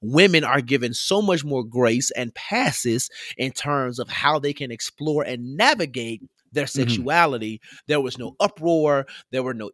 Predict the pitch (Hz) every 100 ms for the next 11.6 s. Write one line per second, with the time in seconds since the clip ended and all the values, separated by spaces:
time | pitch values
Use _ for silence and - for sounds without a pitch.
0 | - 196 - 151 131 123 123 - 117 110
1 | 160 143 135 117 107 110 165 202 143 113
2 | 104 98 - 123 117 123 120 - 135 -
3 | 226 226 - 180 139 127 120 127 147 185
4 | 226 - 139 107 98 - - - 160 180
5 | 139 156 156 160 - 175 165 127 117 117
6 | - 113 113 185 285 254 147 123 107 107
7 | 113 _ _ - - 175 113 123 104 -
8 | - 180 170 143 135 120 117 156 131 135
9 | 196 208 202 196 196 - _ _ _ 196
10 | 175 156 - 104 - - - - - -
11 | _ 135 - 160 139